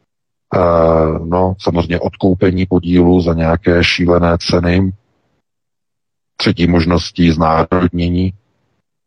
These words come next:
No a co se týče těch plynových, eh, subvencí, tak tam je situace ještě horší. Eh, tu elektřinu totiž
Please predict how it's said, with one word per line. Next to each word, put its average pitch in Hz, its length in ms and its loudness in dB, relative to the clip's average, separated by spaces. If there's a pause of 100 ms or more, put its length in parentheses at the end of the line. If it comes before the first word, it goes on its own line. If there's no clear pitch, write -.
(380)
No 90 180 2
a 85 60 2
co - 120 -12
se 92 140 -2
týče 90 420 -2 (380)
těch - 180 -2 (640)
plynových, 90 800 0
eh, 98 40 -8 (1600)
subvencí, 92 1000 0
tak 87 180 0 (200)
tam 87 240 -2
je 90 80 0
situace 87 400 -4
ještě 82 240 -2
horší. 82 420 -4
Eh, - 840 -6
tu 127 140 -2
elektřinu 127 520 -2
totiž 104 480 -2